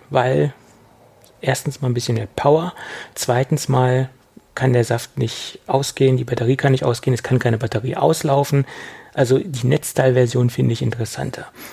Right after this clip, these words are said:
Man ist natürlich auch ein bisschen an, äh, am Kabel gebunden oder an der Länge des Kabel gebunden. Äh, von daher muss man sehen, ob das, ob das richtig ist. Aber da der, da das Heftgerät bei mir eh am gleichen Platz steht, macht das, ähm,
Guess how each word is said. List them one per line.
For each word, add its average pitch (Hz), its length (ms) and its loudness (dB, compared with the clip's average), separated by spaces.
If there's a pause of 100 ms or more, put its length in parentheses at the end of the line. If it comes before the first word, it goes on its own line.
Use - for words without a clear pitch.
(100)
Man 147 160 4
ist 147 100 -2
natürlich 151 280 2
auch 135 60 6
ein 131 80 4
bisschen 139 320 2
an, - 240 0
äh, 349 300 -8
am 127 160 0
Kabel 143 300 2
gebunden 139 320 0
oder 127 220 -2
an 139 120 0
der 117 120 0
Länge 127 300 2
des 143 180 -8
Kabel 135 420 0 (600)
gebunden. 135 760 2
Äh, 139 340 -2
von 123 200 -2
daher 127 320 2
muss 127 280 0
man 127 100 2
sehen, 131 180 4
ob - 120 -4
das, 127 180 0
ob 123 120 -2
das 123 160 0
richtig 127 300 0
ist. 139 140 -8
Aber 123 220 0
da 123 160 4
der, 120 400 2 (640)
da 135 80 2
das 127 160 2
Heftgerät 135 360 0
bei 131 80 4
mir 127 300 2
eh 143 160 0
am 135 120 2
gleichen 127 320 2
Platz - 240 -4
steht, - 320 -2
macht 123 240 -2
das, - 280 -4
ähm, 110 400 2